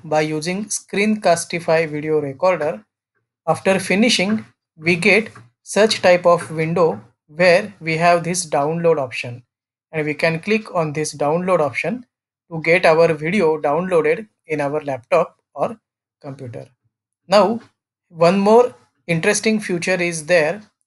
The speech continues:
which is known as Q R code generation. So here you can see share option is there.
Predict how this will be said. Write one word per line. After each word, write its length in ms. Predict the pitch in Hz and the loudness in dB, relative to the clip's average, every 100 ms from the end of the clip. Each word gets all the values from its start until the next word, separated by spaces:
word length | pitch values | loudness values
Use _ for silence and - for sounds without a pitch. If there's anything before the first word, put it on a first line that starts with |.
| _ _ | _ _
which 200 | _ 160 | _ -4
is 200 | 185 175 | -2 0
known 180 | 170 175 | 0 0
as 340 | 156 190 - - _ _ | 2 0 -6 -16 _ _
Q 160 | 175 170 | 2 4
R 220 | 196 202 | 4 4
code 320 | 170 180 - _ 156 | 2 0 0 _ -12
generation. 640 | 143 135 135 123 139 - _ _ _ _ _ _ | -10 -8 -10 -12 -14 -20 _ _ _ _ _ _
So 160 | - 170 | -4 0
here 240 | 175 190 | 4 4
you 100 | 170 | 2
can 220 | 165 175 | 0 0
see 320 | 170 202 185 214 | 0 -6 -6 -6
share 420 | - 185 190 196 | -4 0 2 2
option 320 | 170 - 160 | 0 -2 -8
is 160 | 147 131 | -8 -10
there. 260 | 139 214 | -10 -10